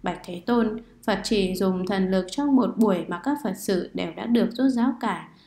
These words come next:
thật là việc chưa từng thấy." Bạch Thế Tôn, biển Phật Pháp mênh mông vô lượng vô biên, chẳng thể nghĩ bàn được. Khi vào thiền định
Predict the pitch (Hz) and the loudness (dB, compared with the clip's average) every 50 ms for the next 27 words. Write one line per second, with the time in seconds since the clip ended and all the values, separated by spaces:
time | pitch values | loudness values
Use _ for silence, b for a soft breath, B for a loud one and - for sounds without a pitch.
0 | B B B 208 190 190 180 175 165 170 180 170 160 165 - - 269 269 - 196 | B B B -2 -2 -2 -2 -4 -2 0 0 -2 -2 -2 -2 0 0 0 2 0
1 | 175 160 156 - - 175 170 196 247 285 302 B B B B B B - 175 160 | -4 -4 -4 -4 -4 -2 0 0 0 0 0 B B B B B B -6 -6 -6
2 | 147 - - 165 170 175 - 247 254 254 247 247 240 214 196 160 - - 175 165 | -6 -6 -6 -6 -4 -4 -2 -2 -2 -2 -2 -4 -2 -2 -2 -2 -4 -6 -8 -8
3 | - - 240 262 269 269 - 240 247 240 247 254 254 254 247 240 - 262 240 208 | -6 -4 -2 -2 0 2 2 2 2 2 4 4 4 2 2 2 0 0 0 2
4 | 190 165 - - - 233 254 240 240 262 262 262 247 - - 196 175 - - 175 | 0 -2 -4 -4 -2 0 2 4 6 6 6 4 2 -2 -4 -8 -10 -10 -12 -14
5 | 160 156 165 - 240 226 214 196 185 - 151 165 170 156 156 - B B B B | -12 -8 -6 -6 -4 -4 -4 -4 -6 -6 -8 -8 -8 -8 -8 -12 B B B B
6 | B B B B B B - 226 214 202 196 196 185 170 170 170 - 175 165 165 | B B B B B B 0 2 4 4 2 2 0 0 -2 -2 -4 -4 -4 -2
7 | 185 180 - 202 196 | -2 -2 -2 -4 -8